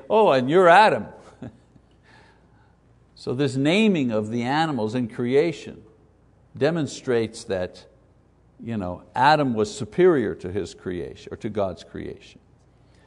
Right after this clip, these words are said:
Also, it teaches him that he's alone. I mean, you know, all the animals are in pairs, but he's alone.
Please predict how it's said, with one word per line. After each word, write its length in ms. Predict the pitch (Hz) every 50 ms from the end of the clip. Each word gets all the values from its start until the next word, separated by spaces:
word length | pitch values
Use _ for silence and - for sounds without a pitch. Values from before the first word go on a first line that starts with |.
| _ _ _ _
Also, 840 | - 131 170 220 233 220 - - 165 147 147 175 196 233 - - - - - -
it 180 | - 160 156 -
teaches 400 | - 233 240 220 - 180 165 185
him 140 | 190 190
that 140 | 180 170 160
he's 220 | 180 202 208 185 202
alone. 520 | 208 208 240 285 277 240 156 95 - - - - _ _ _ _ _ _ _ _ _ _ _ _
I 100 | - 135
mean, 280 | 156 160 156 156 156 160
you 100 | 175 175
know, 120 | 170 156 -
all 240 | - 143 175 226 240
the 140 | 190 165
animals 420 | 156 180 226 254 254 185 147 120 131
are 120 | 131 127
in 120 | 117 110 107
pairs, 680 | 117 120 113 110 120 151 202 208 - - - - - - _ _ _ _ _ _ _ _ _ _ _ _ _ _ _
but 140 | - 117 117
he's 260 | 127 180 220 214 196
alone. 480 | 202 196 196 214 254 247 196 120 -